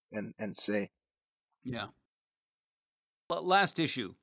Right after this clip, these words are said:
Speaker 2: Uh, Jamie, you, you talked in the beginning about Obama being untouchable. The media raised him into the status of a saint. You know, I, I,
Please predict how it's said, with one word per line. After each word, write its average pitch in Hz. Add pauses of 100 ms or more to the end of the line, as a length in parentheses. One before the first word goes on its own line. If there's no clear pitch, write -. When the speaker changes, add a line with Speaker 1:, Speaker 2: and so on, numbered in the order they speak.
(380)
Speaker 2:
Uh, 151
Jamie, 175
you, 170
you 170
talked 190
in 165
the 143
beginning 127
about 120
Obama 127
being 127
untouchable. 113 (540)
The 120
media 208
raised 143
him 139
into 127
the 104
status 113
of 107
a 104
saint. - (440)
You 127
know, 127
I, 127
I, 131